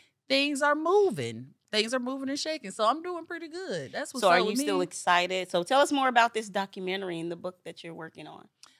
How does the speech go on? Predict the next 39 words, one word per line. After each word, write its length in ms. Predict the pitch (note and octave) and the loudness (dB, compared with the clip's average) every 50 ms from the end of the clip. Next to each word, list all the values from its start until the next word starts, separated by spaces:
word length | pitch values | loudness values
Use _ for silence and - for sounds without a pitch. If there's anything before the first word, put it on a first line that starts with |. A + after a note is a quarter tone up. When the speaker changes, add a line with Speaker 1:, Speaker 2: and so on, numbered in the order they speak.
| _ _ _ _ _ _ _ - B3+ | _ _ _ _ _ _ _ 6 8
Speaker 1:
Okay, 580 | C#4 D4 C#4+ - - - - - - C3+ C3+ | 8 8 8 2 -10 -16 -14 -14 -14 -14 -12
so 1000 | C#3+ - - A3 G3 F#3+ F#3 F3+ F3 F3 E3+ E3+ E3+ E3+ E3 D#3+ D#3+ E3 E3+ F#3+ - _ _ _ | -12 -4 2 4 6 6 8 6 6 4 2 0 -2 -2 -4 -4 -6 -8 -12 -16 -20 _ _ _
the 120 | - G3 G#3 | -6 -2 4
documentary 920 | B3 D4+ F#4+ A4 - G#4+ F#4 B3 F#3 E3+ D#3+ D3+ C#3+ C3 C3 B2+ B2+ C3+ D3 _ _ - | 8 8 8 8 6 2 -2 0 0 0 -2 -2 -4 -4 -4 -6 -8 -10 -12 _ _ 0
and 220 | F#3 G#3+ A#3 A3+ | 2 2 2 2
the 80 | A#3+ A3+ | -2 -2
book 380 | F3 D3+ B2+ A#2+ A#2 - - _ _ - | -2 -2 -2 -2 -2 -6 -8 _ _ -8
that's 160 | C#3+ C#3 - | -8 -8 -6
gonna 240 | D#3 C#3+ C#3 C3 C3 | -6 -6 -6 -6 -8
accompany 480 | - - - B3+ B3+ B3+ - C#3+ B2+ | -8 -4 -2 -2 -2 -2 -4 -8 -10
the 80 | A#2+ B2 | -10 -8
documentary, 540 | A2+ A2 B2+ C3 - B2 A#2 G#2+ G#2 G2+ F#2 | -8 -8 -8 -8 -12 -14 -14 -12 -12 -8 -6
I'm 80 | A2+ E3+ | -6 -4
Speaker 2:
Mm-hmm. 80 | F3+ | 0
Speaker 1:
probably 300 | F#3 - A4 A4+ F#4 B3+ | 2 2 2 2 0 -2
gonna 200 | G3 D#3+ C3+ C3 | -4 -6 -8 -8
release 340 | A#2+ A2+ A2+ B2 B2+ C3 - | -8 -10 -12 -12 -12 -12 -14
the 100 | - - | -16 -18
book 200 | - B2 A#2 - _ | -14 -14 -14 -14 _
first, 240 | - A2+ G2 - - | -6 -6 -6 -6 -6
but 160 | C3 B2 D#3 | -6 -6 -4
who 180 | G3 C4 C4 A#3+ | -2 -2 -2 -2
knows? 520 | D#3+ A#2 E2+ C2 - - - - - - _ _ _ _ _ _ _ _ _ _ | -2 -4 -4 -6 -10 -12 -14 -14 -14 -16 _ _ _ _ _ _ _ _ _ _
It's 60 | - | 2
not 180 | F#3 G3 G#3+ - | 6 6 6 6
coming 200 | - A#3+ G#3+ G3+ | 2 -2 0 0
out 180 | G3 F#3+ F#3+ F#3 | 0 0 -2 -4
anytime 480 | F3 E3+ E3+ - F3 C#3+ C3+ C3 C3 | -8 -10 -8 -6 -4 -4 -4 -4 -6
soon 300 | C3 - B2+ A2 F#2 F#2 - | -8 -10 -10 -12 -14 -16 -14
'cause 140 | - D3 C3+ | -8 -2 0
I 80 | A#2+ | 0
really 260 | C3+ C#3 D3 D3+ D3 D3 | 2 0 -2 -4 -6 -6
wanna 220 | C3+ C3+ B2+ C3 | -6 -8 -8 -8
take 220 | - - C3+ B2+ B2 | -8 -10 -12 -10 -8
my 140 | F#2+ G#2+ | -8 -8
time. 360 | - - G2+ E2+ C#2 A1 - - _ _ _ _ F#3+ - | -8 -8 -10 -12 -12 -12 -16 -20 _ _ _ _ -12 -4
It's 180 | - G3 G3 - | -4 -4 -2 -4
about 420 | G#3 G3 F#3+ F#3 F#3 F#3+ E3+ D3+ | -4 0 2 2 2 2 0 -2
death, 420 | D3+ D3 D3 C#3+ C#3 C#3 C#3 C#3 | -6 -4 -2 -2 0 -2 -2 -4